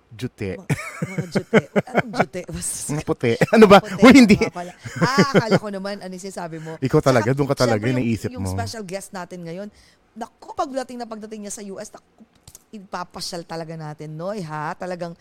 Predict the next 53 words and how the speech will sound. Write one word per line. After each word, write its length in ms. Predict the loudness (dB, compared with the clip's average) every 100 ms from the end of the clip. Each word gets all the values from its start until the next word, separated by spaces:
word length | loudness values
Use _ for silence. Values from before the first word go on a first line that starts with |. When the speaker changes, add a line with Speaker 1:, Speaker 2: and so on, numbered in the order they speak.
| _ _
Speaker 2:
mag, 160 | -14 -12 -10
ano 200 | -10 -10
ka, 160 | -12 -12
mag-allot 520 | -12 -12 -10 -8 -10
ka 160 | -12 -12
ng 120 | -14 -18 _ _
one 320 | -10 -8 -8
whole 220 | -10 -12 -12
day 220 | -12 -12
for 240 | -12 -14
us. 240 | -12 -14 -14
Kahit 320 | -14 -14 -12
nga, 160 | -14 -16 _ _
if 140 | -20 -16
you're 140 | -14
so 100 | -14
busy, 300 | -14 -14 -14
kahit 240 | -16 -16 -16
na 80 | -16
half 160 | -16 -16
a 80 | -16
day 240 | -14 -14
lang, 240 | -16 -18 -20 _ _ _
ipapasyal 600 | -16 -16 -14 -16 -16 -16
ka 80 | -16
namin. 560 | -16 -18 -18 -20 -20 -20
Speaker 1:
Correct. 320 | -14 -12 -12
Speaker 2:
Kakapasyal 640 | -14 -14 -14 -14 -14 -14 -18
ka, 40 | -20
naging 300 | -18 -16 -16
tourist 400 | -14 -12 -12 -10
guide 240 | -10 -10
nga 160 | -12 -12
kami, 160 | -14
a 80 | -18
couple 320 | -16 -16 -12
of, 100 | -14 -14 _ _ _
actually, 400 | -18 -16 -18 -20 -20
for 240 | -20 -20 -20
two 160 | -20 -18
to 80 | -18
three 220 | -18 -18
days. 320 | -16 -16 -16
Pero 240 | -14 -14 -12
we 160 | -12
had 160 | -14 -14
so 160 | -16
much 240 | -16 -18 -20
fun. 240 | -20 -20 -20 _ _
Feeling 240 | -18 -16 -16
ko 80 | -16
lagi 320 | -16 -14 -14
pag 160 | -14